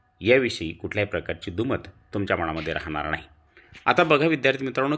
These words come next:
केव्हा मिळणार आहेत आपल्याला प्रवेशपत्र? तर बावीस तारखेला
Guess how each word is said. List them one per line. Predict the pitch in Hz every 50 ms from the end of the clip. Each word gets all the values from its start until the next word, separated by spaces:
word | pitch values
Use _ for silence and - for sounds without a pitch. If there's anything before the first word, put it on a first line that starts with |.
| 151 -
केव्हा | - 151 156 165
मिळणार | 147 110 92 87 87 85 85
आहेत | 85 85 90 87 87 - - _ -
आपल्याला | - 87 92 95 92 90
प्रवेशपत्र? | 85 - - 73 73 - - - - - - - - - _ - - - - - _ _ _ -
तर | 151 143
बावीस | 135 113 98 107 110 127 175 196 - -
तारखेला | - 101 92 90 - - 98 98 101